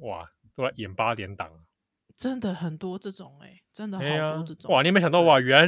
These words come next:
Speaker 1: 人可以讲出这种话来。
Speaker 2: <laughs> 真的，对。所以说实在的，我自己觉得就是说，呃，同，同僚之间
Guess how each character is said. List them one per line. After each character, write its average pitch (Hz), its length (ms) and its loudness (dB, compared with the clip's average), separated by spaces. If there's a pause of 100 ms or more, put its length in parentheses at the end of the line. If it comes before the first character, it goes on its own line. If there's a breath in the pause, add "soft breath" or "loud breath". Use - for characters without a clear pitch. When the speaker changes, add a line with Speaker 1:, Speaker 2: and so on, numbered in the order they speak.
Speaker 1:
人 139 160 0
可 175 140 -2
以 180 60 0
讲 110 200 -6
出 147 220 -14
这 165 100 -6
种 95 220 -12
话 104 260 -6
来。 85 280 -18 (320)
Speaker 2:
<laughs> 605 880 -10
真 359 240 0
的， 185 260 0 (640 soft breath)
对。 170 400 -4 (400 soft breath)
所 392 200 -2
以 285 200 -4 (120)
说 311 280 -6
实 220 160 -8
在 247 200 -2
的， 175 120 -6
我 170 160 -8
自 415 160 -4
己 185 160 -12
觉 151 160 -10
得 156 160 -8
就 214 120 -10
是 220 160 -14
说， 180 580 -8 (100)
呃， - 880 -20 (220)
同， 208 500 -6
同 190 240 -6
僚 170 260 -4
之 175 220 -12
间 170 400 -10